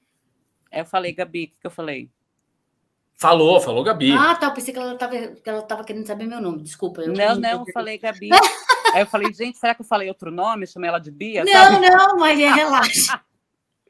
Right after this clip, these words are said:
Speaker 3: Duas
Speaker 1: Porque eu sou a
Speaker 3: doidas.
Speaker 1: rainha disso. É, tipo, se a pessoa chamar Rogério, eu chamo ela de Rodrigo, <laughs> Ricardo, Roberto.
Speaker 3: Ah, mas eu também sou. E eu não lembro. E assim, eu sou péssima fisionomista. Eu não
Speaker 1: Ah,
Speaker 3: lembro.
Speaker 1: não, eu sou ótima.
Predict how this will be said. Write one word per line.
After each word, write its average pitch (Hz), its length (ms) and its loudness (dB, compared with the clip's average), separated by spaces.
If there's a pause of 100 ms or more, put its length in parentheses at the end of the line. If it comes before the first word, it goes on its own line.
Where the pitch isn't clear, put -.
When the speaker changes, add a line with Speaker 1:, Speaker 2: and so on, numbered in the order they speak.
(260)
Speaker 3:
Duas 240 200 2
Speaker 1:
Porque 214 80 -4
eu 208 100 0
sou 214 100 -2
a 214 40 2
Speaker 3:
doidas. 214 60 -12
Speaker 1:
rainha 208 600 -4
disso. 131 500 -20 (140)
É, 135 80 -8
tipo, - 240 -16
se 143 80 -12
a - 20 -14
pessoa 196 220 -4
chamar 208 280 2
Rogério, 151 800 -8
eu 170 160 -12
chamo - 200 -6
ela - 100 -6
de - 120 -14
Rodrigo, 180 580 -8
<laughs> 156 40 -20
Ricardo, 165 560 2
Roberto. 151 400 -2 (260)
Speaker 3:
Ah, 302 200 10
mas 285 200 2
eu 277 120 0
também 294 280 -2
sou. 233 200 0
E 226 100 0
eu 247 80 4
não 294 180 2
lembro. 311 320 2
E 262 140 2
assim, 262 260 0
eu 233 80 -4
sou 262 280 -2
péssima 294 360 -2
fisionomista. 277 800 -6 (380)
Eu 220 80 -8
não 269 180 -2
Speaker 1:
Ah, - 60 4
Speaker 3:
lembro. 233 180 0
Speaker 1:
não, 226 60 -8
eu 240 80 -14
sou 240 120 -2
ótima. 127 540 -6